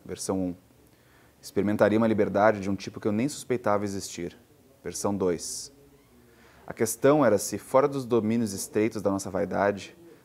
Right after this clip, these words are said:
as ambições de uma vida se tornavam mesmo gratuitas, fúteis e fáceis de esquecer, como às vezes, em segredo, eu suspeitava. Relaxei a pressão dos dedos,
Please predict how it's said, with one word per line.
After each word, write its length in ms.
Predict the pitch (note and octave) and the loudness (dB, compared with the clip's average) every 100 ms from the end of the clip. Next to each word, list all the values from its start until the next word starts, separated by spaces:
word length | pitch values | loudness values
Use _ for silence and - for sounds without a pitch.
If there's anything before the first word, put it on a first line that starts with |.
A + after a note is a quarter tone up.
| - | -6
as 120 | F#2+ | 0
ambições 380 | G#2+ G2+ B2 B2 | 0 0 -2 0
de 60 | |
uma 120 | A#2+ | 2
vida 200 | G#2+ A2 | 2 0
se 120 | A2 - | -4 -2
tornavam 400 | G#2+ G2+ G#2 G#2 | -2 0 0 0
mesmo 300 | G#2 G#2+ G#2+ | 0 0 2
gratuitas, 760 | G#2 G#2+ G2 F#2+ F2+ - - - - | 0 0 -4 -4 -8 -12 -14 -20 -20
fúteis 480 | - - C#3 C#3 A#2 | -10 -4 -2 0 -2
e 40 | |
fáceis 400 | A2+ G#2+ G#2+ A2 | 0 2 2 -2
de 60 | G#2 | -10
esquecer, 500 | - G#2+ - E2+ E2+ _ - - - - | -8 -8 -6 -6 -8 _ -20 -20 -20 -6
como 140 | G2+ | 0
às 160 | G2+ F2 | 0 2
vezes, 420 | G#2 A2+ G2+ F#2 | 4 4 2 -6
em 60 | |
segredo, 540 | F#2+ G2+ F2+ F#2 G2 - | -4 -4 -2 -2 -2 -6
eu 80 | G2 | -10
suspeitava. 560 | - - G2+ F#2 D2 - - _ _ _ _ _ _ _ _ _ _ _ | -10 -6 -4 -4 -8 -10 -20 _ _ _ _ _ _ _ _ _ _ _
Relaxei 440 | - B2 B2+ - D3+ | 0 4 4 4 2
a 20 | |
pressão 240 | D3 C#3 | 2 0
dos 140 | C3 A2 | -2 -2
dedos, 560 | G2 G#2+ A2 - - | 2 2 0 -8 -16